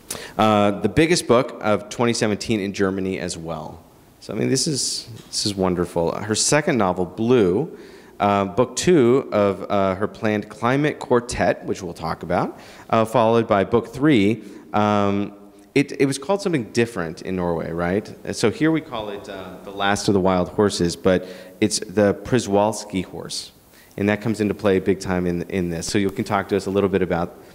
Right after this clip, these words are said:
I have a lot of questions about these horses. <laughs> Um,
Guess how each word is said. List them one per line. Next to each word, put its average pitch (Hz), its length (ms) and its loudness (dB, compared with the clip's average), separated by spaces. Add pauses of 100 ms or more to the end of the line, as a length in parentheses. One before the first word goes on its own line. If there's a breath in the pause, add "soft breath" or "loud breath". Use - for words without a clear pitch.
(120 loud breath)
I - 40 -4
have 160 80 0
a 135 40 -2
lot 90 200 2
of 82 80 -4
questions 82 300 -4
about 82 240 -2
these 85 120 -4
horses. 80 500 0
<laughs> - 360 -8
Um, 104 720 2